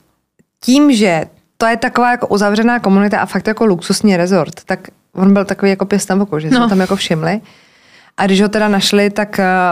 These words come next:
Speaker 1: měl u sebe tisíc dolarů v hotovosti, eh, kartu platební svojí manželky a pas. A on řekl, že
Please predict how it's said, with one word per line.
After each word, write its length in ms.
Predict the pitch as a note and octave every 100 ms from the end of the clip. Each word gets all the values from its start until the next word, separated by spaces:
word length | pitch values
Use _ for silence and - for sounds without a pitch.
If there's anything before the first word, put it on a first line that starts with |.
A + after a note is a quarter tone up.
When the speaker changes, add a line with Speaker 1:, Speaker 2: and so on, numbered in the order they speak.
| D3+
Speaker 1:
měl 240 | G#3 F#3+
u 40 | E3+
sebe 260 | G3+ G3
tisíc 300 | F#3+ F3+ F#3+
dolarů 300 | F#3+ G3+ G#3+
v 40 | F#3
hotovosti, 680 | E3+ F3 F3+ - G#3+ G#3 G#3 F#3
eh, 320 | F#3+ F#3 F3+
kartu 380 | F3 G3 G3 D#4
platební 480 | D4+ A#3 B3 A#3+ B3
svojí 320 | - A#3 A#3+
manželky 880 | G3 D#3+ D#3+ D#3 D#3+ - F3 A3+ D4 _ _ _ -
a 60 |
pas. 500 | D#4 D4 - - - _ _ _ _ - - - - -
A 160 | G3 -
on 160 | F4+ D4
řekl, 600 | G#3+ - - - G#3 C#4+ _ _ _ _ _ G3
že 180 | B3